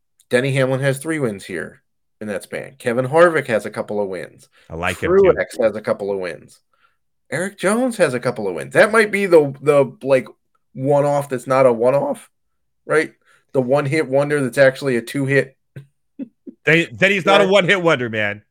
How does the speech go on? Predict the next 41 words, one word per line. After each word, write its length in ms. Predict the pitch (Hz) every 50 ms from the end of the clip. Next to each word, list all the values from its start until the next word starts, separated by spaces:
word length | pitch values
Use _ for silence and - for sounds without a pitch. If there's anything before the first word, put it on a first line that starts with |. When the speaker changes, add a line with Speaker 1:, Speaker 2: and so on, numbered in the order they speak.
| _ _ _
Speaker 2:
He, 180 | 131 123 113 - _ 107
he, 220 | - 120 107 - _
he 120 | 113 113
moved 260 | 117 123 131 131 117 113
on. 180 | 98 95 92
He 60 | 95
graduated. 400 | 92 101 104 101 92 85 87 82
Speaker 1:
He 40 | 127 135 147
won, 160 | 165 180 -
he 140 | 117 120 127
won 240 | 135 139 160 170 175
twice 320 | - - 247 403 330 -
here. 340 | - 208 185 190 202 156 107 92
Speaker 2:
<laughs> 40 | -
Yeah. 1600 | 120 110 - - - - - _ - - _ _ - - - _ _ _ _ _ _ _ _ _ _ - - 139 139 139 135 135
Speaker 1:
Um, 380 | 131 127 123 123 120 117 113 _ _ _ _ _ _ _ _ _ _ _ _ _ _ _ _ _ _ _ _ _ _ _
so 280 | - - 175 175 165 175
it's 180 | 175 123 135
not 380 | 160 160 160 170 165 - - -
like 320 | 151 151 147 143 135 135 -
you're 320 | - 139 135 139 147 143 127
gonna 220 | 147 143 139 135
go 560 | 120 131 135 131 131 131 131 131 127 123 -
and 480 | - - 123 123 120 120 117 110 104 107
get, 500 | - 120 120 117 117 113 - - - - - _ _ _ _ _ _ _ _ _ _ _ _ _ _
you 100 | - 127
know, 220 | 120 110 107 107 - _ _ _ _ _
not 180 | - 139 156 185
a 60 | 208
lot 180 | 214 220 220 208
of 80 | 196
young 180 | 165 175 190 202
guys 260 | 185 165 131 117 -
win 140 | 123 117 104
here. 280 | 98 101 95 - - _ _ _
This 180 | - 143 143 160
is 120 | 180 160
a 120 | 170 156 143
track 380 | 135 - 156 147 147 139 139 -
that 180 | 131 120 -
takes 560 | - - 139 135 123 135 - - - - _